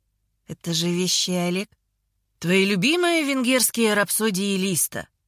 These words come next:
произнёс Стрешнев, помахивая рукой в такт музыки. Рапсодия номер один, до диез минор, называется «Мечты и фантазии». Выучил. Молодец. Лениво усмехнулась Нонна.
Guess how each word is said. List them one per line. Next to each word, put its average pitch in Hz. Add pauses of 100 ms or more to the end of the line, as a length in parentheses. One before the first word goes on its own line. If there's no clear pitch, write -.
(280)
произнёс 196
Стрешнев, 233
помахивая 202
рукой 196
в -
такт 175
музыки. 180 (400)
Рапсодия 185
номер 175
один, 175 (200)
до 202
диез 214
минор, 170 (400)
называется 170 (240)
«Мечты 180
и 160
фантазии». 202 (800)
Выучил. 175 (420)
Молодец. 226 (480)
Лениво 208
усмехнулась 190
Нонна. 160